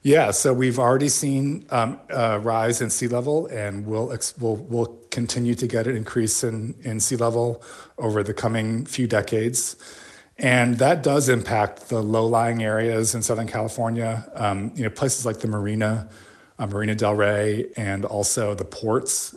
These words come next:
um, are relatively low-lying. And so a rise in sea level coupled with, say, a storm surge could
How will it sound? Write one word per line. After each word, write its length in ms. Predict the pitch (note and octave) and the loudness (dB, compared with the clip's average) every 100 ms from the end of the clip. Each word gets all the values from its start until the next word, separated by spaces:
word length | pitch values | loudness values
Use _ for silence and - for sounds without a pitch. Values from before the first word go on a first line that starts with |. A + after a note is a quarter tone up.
| - | -8
um, 260 | A2+ G#2+ B2 | -6 -4 -6
are 280 | A#2 A2 - | -4 -4 -4
relatively 500 | B2+ A#2 A#2 B2 A2 | 0 2 2 0 2
low-lying. 680 | A2 G#2+ A2+ A#2 A2 A2+ A#2 | 2 2 2 2 2 2 -2
And 140 | G#2+ | -2
so 380 | - A2 G2+ - | -2 0 -2 -2
a 80 | A2 | -4
rise 500 | G#2 A2 A2 A2 G#2+ | 0 2 4 2 0
in 140 | G2+ G2+ | -2 -2
sea 200 | - A2+ | -2 -2
level 320 | A2+ A2 G#2 | 0 -2 -2
coupled 380 | - G#2+ G#2+ G2+ | -2 -2 -2 -2
with, 240 | G#2 G2 | -4 -2
say, 260 | - A#2 G2 | -2 -2 -2
a 100 | F#2+ | -2
storm 340 | - A#2 A#2+ | 0 -2 -2
surge 420 | A#2+ B2 A#2+ A#2 | 0 0 0 -2
could 240 | - F#2+ | -4 -6